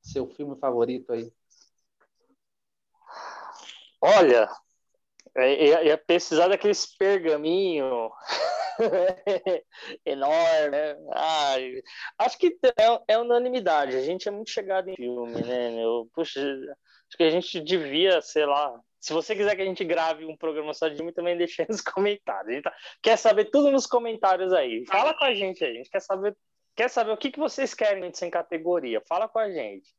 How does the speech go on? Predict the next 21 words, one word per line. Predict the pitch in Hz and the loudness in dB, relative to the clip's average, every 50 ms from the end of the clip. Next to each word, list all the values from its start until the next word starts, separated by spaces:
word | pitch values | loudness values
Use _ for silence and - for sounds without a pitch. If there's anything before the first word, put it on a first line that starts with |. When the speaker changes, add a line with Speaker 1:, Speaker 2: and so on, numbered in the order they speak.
| _ _ _ - - - - - - - - - - - - | _ _ _ -20 -20 -12 -10 -8 -8 -8 -8 -10 -8 -2 0
Speaker 2:
Aí, | 160 175 185 | 0 2 2
gente, | 214 214 196 175 - - - 156 | 2 0 0 -4 -8 -8 -4 -2
é, | 147 143 143 143 143 143 135 131 131 117 98 117 135 | 0 2 2 2 2 2 2 2 0 -2 -2 -2 -2
vou | 143 170 - | -2 -4 -2
fazer | - 226 214 190 190 233 240 233 - - | 0 0 0 0 0 0 -2 -2 -2 -2
algumas | 190 185 180 196 202 208 196 190 | -4 -4 -4 -4 -4 -6 -4 -4
menções | 196 196 185 - 196 190 175 180 | -6 -6 -4 -4 -4 -2 -2 0
honrosas | 180 165 135 123 135 139 147 147 165 165 156 | -2 -2 0 0 0 -2 0 -2 -2 -2 -2
antes | 165 170 165 - 147 | -2 -4 -6 -6 -4
de | 156 | -4
adentrar | 165 160 160 170 170 160 147 147 139 143 143 | -4 -4 -4 -8 -12 -8 -6 -4 -4 -4 -6
no, | 143 - - 139 | -8 -12 -14 -16
no, | 139 143 139 135 _ _ _ _ _ _ | -16 -16 -16 -18 _ _ _ _ _ _
nos, | 131 131 127 - - - | -14 -12 -12 -12 -14 -12
nos | 135 131 135 131 - - | -8 -6 -4 -4 -4 -6
filmes | 139 131 131 123 - | -6 -6 -6 -8 -8
que, | - - 131 127 127 127 123 120 120 123 _ _ _ _ _ _ _ _ | -6 -4 0 2 2 4 2 2 0 -2 _ _ _ _ _ _ _ _
que | _ 123 | _ -4
eu | 123 | -2
mais | 123 135 139 - - | 0 0 0 -2 -4
curto. | - - 117 104 98 - - | -6 -4 -4 -4 -4 -6 -10